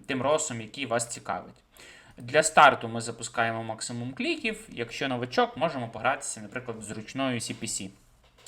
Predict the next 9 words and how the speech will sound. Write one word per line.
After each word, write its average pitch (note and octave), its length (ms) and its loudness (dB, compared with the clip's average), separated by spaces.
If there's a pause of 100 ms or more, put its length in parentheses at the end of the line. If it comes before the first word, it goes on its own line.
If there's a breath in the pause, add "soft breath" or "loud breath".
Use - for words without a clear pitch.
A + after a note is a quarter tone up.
(120)
Обираємо C3+ 400 6
бюджет, C4+ 420 4
наприклад, B2+ 360 -6
давайте B2+ 280 2
поставимо A#2 440 0
бюджет A#2+ 380 -4
тридцять A#2 320 -6 (120)
євро. A3+ 380 4 (680 loud breath)
Далі. A2+ 400 8